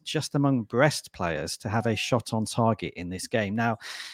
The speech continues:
you're not telling me that a player who scored a hat-trick last weekend is the tenth most likely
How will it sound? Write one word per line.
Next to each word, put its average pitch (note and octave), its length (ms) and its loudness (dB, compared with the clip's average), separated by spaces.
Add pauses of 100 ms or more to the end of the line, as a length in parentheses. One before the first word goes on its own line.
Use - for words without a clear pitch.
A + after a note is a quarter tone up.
(240)
you're D3+ 160 10
not A3 200 10
telling F#3+ 360 12
me E3+ 200 12
that C3+ 160 10
a C#3+ 60 8
player E3+ 320 12
who E3 140 12
scored E3+ 260 8
a D#3 60 8
hat-trick C3+ 640 4
last C3+ 300 2
weekend B2 640 4
is C3+ 180 2
the C#3 140 4
tenth D#3 460 2
most D3 280 6
likely B2+ 520 2